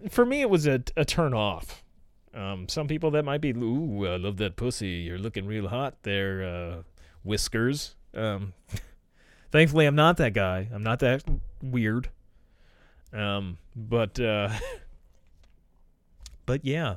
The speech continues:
I shouldn't have to worry about that at the penthouse because I won't have any animals. I know that the, the first day I went over there to look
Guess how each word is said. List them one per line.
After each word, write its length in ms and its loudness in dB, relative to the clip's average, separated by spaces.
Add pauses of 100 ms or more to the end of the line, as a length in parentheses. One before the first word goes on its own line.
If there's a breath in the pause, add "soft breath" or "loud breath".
(120)
I 160 2 (320 loud breath)
shouldn't 520 6
have 220 2
to 100 8
worry 340 6
about 340 4
that 380 2
at 160 0
the 80 4
penthouse 960 0
because 680 -2 (600 soft breath)
I 160 4
won't 180 2
have 140 -2
any 180 -4
animals. 260 -4
I 120 0
know 160 4
that 180 2
the, 220 6
the 140 0
first 420 2
day 180 6
I 60 6
went 180 2
over 220 2
there 220 6
to 120 -2
look 500 -4